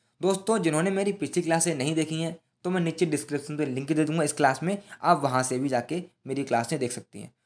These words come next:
तो साथियों, एक बार क्लास को शेयर कर दो, जिससे आपके साथी भी इस टेस्ट को लगा सकें, और साथ ही साथ क्लास को सब्सक्राइब कर दो जिन्होंने नहीं किया है, और क्लास को लाइक कर दो। तो दोस्तों, स्टार्ट करते हैं क्वेश्चन के साथ, और यह रहा आपका फर्स्ट क्वेश्चन।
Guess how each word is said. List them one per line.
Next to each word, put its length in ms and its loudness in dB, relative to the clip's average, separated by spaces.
तो 60 -6
साथियों, 380 4
एक 60 2
बार 120 6
क्लास 220 4
को 120 0
शेयर 200 4
कर 180 4
दो, 240 0
जिससे 240 2
आपके 420 2
साथी 320 4
भी 240 0
इस 180 -2
टेस्ट 320 0
को 120 2
लगा 200 8
सकें, 320 -4
और 100 0
साथ 240 4
ही 60 0
साथ 180 4
क्लास 340 0
को 100 -6
सब्सक्राइब 440 0
कर 100 4
दो 100 0
जिन्होंने 260 0
नहीं 220 -4
किया 200 4
है, 160 -2
और 80 -4
क्लास 240 0
को 100 -2
लाइक 240 0
कर 120 -8
दो। 160 -18
तो 60 -12
दोस्तों, 320 4
स्टार्ट 280 6
करते 260 0
हैं 80 -6
क्वेश्चन 300 2
के 120 -8
साथ, 160 4
और 140 -2
यह 180 0
रहा 120 6
आपका 180 0
फर्स्ट 240 0
क्वेश्चन। 340 -4